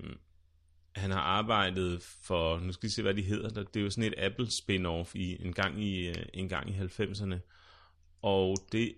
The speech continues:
Apple spin-off, det hed noget med Magic et eller andet.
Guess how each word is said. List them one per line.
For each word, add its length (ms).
Apple 280
spin-off, 560
det 120
hed 200
noget 200
med 100
Magic 640
et 120
eller 140
andet. 300